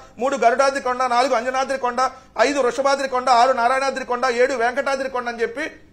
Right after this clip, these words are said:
తిరుమలని ఈరోజు పవిత్రంగా ఏడు కొండలు చేసింది రాజశేఖర రెడ్డి గారు ముఖ్యమంత్రిగా ఉన్నప్పుడు ఆయన తీసుకొని వచ్చి జీవో. అంతకుముందు తిరుమల అంటే రెండు కొండలు, కానీ ఏడు కొండలుగా చేసి ఆ ఏడు కొండలు ఇది సప్తగిరులు అని చెప్పి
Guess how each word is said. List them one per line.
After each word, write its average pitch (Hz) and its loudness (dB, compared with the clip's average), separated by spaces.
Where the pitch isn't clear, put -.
తిరుమలని 254 -4
ఈరోజు 233 -2
పవిత్రంగా 233 -4
ఏడు 220 -4
కొండలు 233 -6
చేసింది 214 -8
రాజశేఖర 190 -6
రెడ్డి 185 -8
గారు 180 -4
ముఖ్యమంత్రిగా 180 -8
ఉన్నప్పుడు 175 -8
ఆయన 196 -6
తీసుకొని 202 -12
వచ్చి 175 -14
జీవో. 175 -6
అంతకుముందు 180 -8
తిరుమల 202 -8
అంటే 190 -10
రెండు 180 -8
కొండలు, 156 -8
కానీ 214 -2
ఏడు 233 2
కొండలుగా 240 -4
చేసి 226 -6
ఆ 226 2
ఏడు 220 0
కొండలు 226 -6
ఇది 220 -10
సప్తగిరులు 226 -6
అని 214 -8
చెప్పి 208 -8